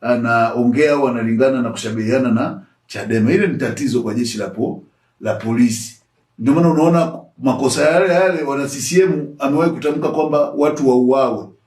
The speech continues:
watu wapotezwe, kiongozi mmoja wa C C M. Ulu-, polisi hawajawahi hata kumuhoji. Kwa sababu C C M wanaweza taka kunyofoa maini akakuua. Eh, polisi asifanye chochote kwa sababu polisi anafurahishwa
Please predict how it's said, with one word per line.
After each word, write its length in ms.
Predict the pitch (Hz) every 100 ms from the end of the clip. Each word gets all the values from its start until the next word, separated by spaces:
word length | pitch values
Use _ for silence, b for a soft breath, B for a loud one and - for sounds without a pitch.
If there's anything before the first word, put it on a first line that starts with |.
| _ -
watu 280 | 143 151 139
wapotezwe, 720 | 120 120 110 135 123 95 92
kiongozi 600 | 120 120 120 131 110 113
mmoja 340 | 113 117 113
wa 100 | 107
C 120 | 104
C 200 | - 123 98
M. 80 | 90 _ _ _ _ _ 123
Ulu-, 360 | 127 143 -
polisi 360 | - 143 180 -
hawajawahi 360 | 147 135 151 151
hata 220 | 143 143
kumuhoji. 720 | 117 117 117 120 110 - - _ _ _ _ _
Kwa 100 | 147
sababu 240 | 175 180 165
C 120 | 147
C 160 | - 180
M 120 | 170
wanaweza 300 | 147 160 160
taka 220 | 160 139
kunyofoa 580 | 127 123 131 131 156 127
maini 280 | 131 143 127
akakuua. 800 | 113 107 - 117 131 113 92 B B B _
Eh, 560 | 117 113 110 107 107 107 _ _ _ _ _ _ -
polisi 320 | - 160 170
asifanye 420 | - - 160 156
chochote 440 | 135 117 165 160 -
kwa 160 | 120
sababu 200 | 147 135
polisi 260 | 139 143 151
anafurahishwa 760 | 135 110 123 127 - - 110